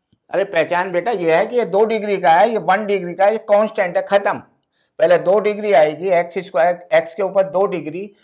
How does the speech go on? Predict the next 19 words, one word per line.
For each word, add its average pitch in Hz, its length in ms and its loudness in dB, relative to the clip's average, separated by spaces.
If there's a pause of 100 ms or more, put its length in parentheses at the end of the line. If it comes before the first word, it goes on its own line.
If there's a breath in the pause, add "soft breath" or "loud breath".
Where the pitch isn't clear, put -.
(240 soft breath)
फिर 185 100 -8
नाइन, 170 380 -4
फिर 196 340 -8 (340)
कोई 185 140 0 (600)
कोफिशिएंट 180 540 -2
होगा, 180 220 4
उसके 185 240 -2
बाद 180 360 0
एक्स 190 260 2
आएगा, 165 320 2
फिर 196 140 -6
एक्स 170 260 -2
गायब 151 380 -2
हो 120 80 -2
जाएगा। 131 240 -4
This 175 200 -6
is 208 140 0 (200)
called 165 220 0 (2250)
quadratic 180 560 0